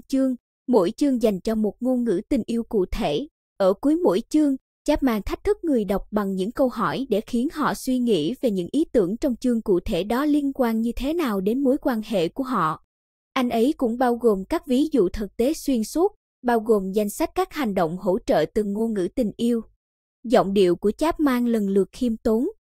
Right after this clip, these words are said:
nhẹ nhàng, uy quyền và hài hước. Là một nhà thuyết giáo Baptist, anh ấy đang xen các đoạn kinh thánh với nhau trong suốt câu chuyện. Anh ấy bao gồm một liên kết đến năm lớp lá ngựa.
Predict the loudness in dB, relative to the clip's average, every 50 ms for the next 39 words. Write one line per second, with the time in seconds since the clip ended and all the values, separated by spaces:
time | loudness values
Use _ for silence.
0 | _ _ _ _ 0 0 2 2 0 0 0 0 0 -2 -2 -6 -8 _ _ _
1 | _ 0 2 2 2 2 4 4 4 4 2 0 -2 -2 -4 -2 -2 -4 -4 -4
2 | -2 -2 -2 -2 -2 -4 _ _ _ _ _ _ _ _ _ _ _ -6 -2 0
3 | 0 2 2 2 0 0 -2 -2 -2 -2 -2 -2 -2 -2 0 0 0 0 0 0
4 | -2 -2 -2 -4 -4 -2 -2 -2 -2 _ _ _ _ _ -4 0 0 2 2 2
5 | 0 0 0 -2 -2 -2 -2 -2 -2 0 0 -2 -2 -2 0 0 0 0 -2 -2
6 | -2 -2 -2 0 0 -2 0 -2 -2 0 0 0 0 0 0 0 0 0 0 -2
7 | -2 -2 -2 -2 -2 -2 -2 _ 0 0 0 0 0 0 0 0 0 -2 -6 _
8 | _ _ _ _ _ -2 0 0 2 2 0 0 0 0 0 0 0 2 2 2
9 | 2 2 2 0 0 -2 0 0 -2 -2 -2 -2 -2 0 0 0 0 0 0 0
10 | 0 0 0 -2 0 0 0 0 -2 -2 -2 -2 -2 -2 -2 -2 0 0 2 0
11 | 0